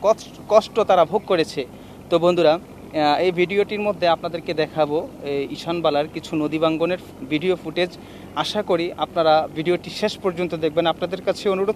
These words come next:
থাকবে আপনারা এই ভিডিওটি শেষ পর্যন্ত দেখে, আহ, শেয়ার করে সারা দেশের মধ্যে ছড়িয়ে দিবেন। আহ, আমাদের চাঁদপুরের এই অঞ্চলটিকে রক্ষা করার জন্য আপনাদের সবার কাছে আমি অনুরোধ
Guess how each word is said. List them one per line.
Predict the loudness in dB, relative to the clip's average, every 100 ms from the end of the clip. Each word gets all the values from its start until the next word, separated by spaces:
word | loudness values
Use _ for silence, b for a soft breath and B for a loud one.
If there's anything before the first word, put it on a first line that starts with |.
| -2
থাকবে | -4 2 2
আপনারা | 2 4 4
এই | 4 2
ভিডিওটি | 0 0 0 -2 -4
শেষ | -4 -2
পর্যন্ত | 0 0 0 -2 0
দেখে, | 0 0 0
আহ, | -2 -6 -18 -18 -6 0 4 4 4 0 -8 -10
শেয়ার | 0 6 6 6
করে | 0 0
সারা | 0 -2
দেশের | -2 -4 -4
মধ্যে | -4 -4
ছড়িয়ে | -4 -2 -2
দিবেন। | -2 -2 -2 -2
আহ, | -14 -18 -6 0 2 2 0
আমাদের | 2 2 2 0
চাঁদপুরের | -2 -2 0 2 4
এই | 2
অঞ্চলটিকে | 2 0 -4 0 6
রক্ষা | 6 4 0
করার | 4 4
জন্য | 2 -2 0
আপনাদের | 0 -2 -2 -2
সবার | -2 0 4 4
কাছে | 4 0 2
আমি | 2
অনুরোধ | 2 0 -2